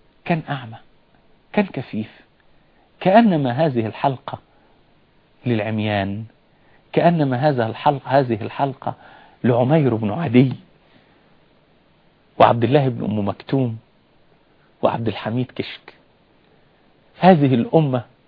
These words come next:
لا ينقطع فيها الخير أبدا، هي راية، كل جيل بيسلم لجيل،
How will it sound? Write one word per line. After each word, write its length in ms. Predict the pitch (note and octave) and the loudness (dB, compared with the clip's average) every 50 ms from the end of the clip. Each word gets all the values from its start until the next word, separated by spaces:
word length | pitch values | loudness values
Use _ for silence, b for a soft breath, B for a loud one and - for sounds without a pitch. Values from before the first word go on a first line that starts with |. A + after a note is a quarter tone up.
| _ _ _ _ _ _ _ _ _ _ _ _ - | _ _ _ _ _ _ _ _ _ _ _ _ 0
لا 120 | C#3 D3+ D3+ | 2 2 2
ينقطع 580 | C#3 B2 A#2+ - - E3 D#3+ - C3 G#2+ G#2 | 2 0 -4 -6 -6 -6 -4 -4 -4 -6 -6
فيها 240 | G#2 - - - A#2+ | -6 -8 -8 -6 -6
الخير 440 | A2 - - - C#3+ C3 A#2 A2+ - - | -6 -6 -4 -2 0 0 0 -2 -6 -8
أبدا، 300 | B2+ - - - - - - _ b b b b b b b - | -12 -14 -14 -18 -20 -20 -20 _ b b b b b b b 0
هي 200 | - F3 D#3+ D3+ | 4 6 6 8
راية، 380 | D#3+ E3 D#3 C#3 A2+ G#2 F#2+ - - _ _ _ _ _ _ _ _ _ _ _ _ _ _ _ _ _ _ _ _ _ _ _ _ - | 8 8 8 8 6 4 0 -4 -10 _ _ _ _ _ _ _ _ _ _ _ _ _ _ _ _ _ _ _ _ _ _ _ _ 4
كل 360 | - A3+ G3+ E3+ C#3 C3+ B2+ | 6 6 6 6 4 0 0
جيل 340 | C3+ E3 D#3+ C#3+ B2 A2 A2 A2+ _ _ _ _ _ _ _ _ _ - - - - | 0 2 2 2 0 -2 -4 -10 _ _ _ _ _ _ _ _ _ -20 -16 -6 0
بيسلم 600 | B2+ C3+ B2+ - - - F3 E3 C#3+ B2 A2+ G#2+ | 2 2 2 2 2 2 2 2 2 0 -2 -4
لجيل، 480 | G2+ G#2 A2 A#2 A#2 A2 G2+ G2 G2+ | -4 -4 -4 -4 -4 -4 -4 -6 -8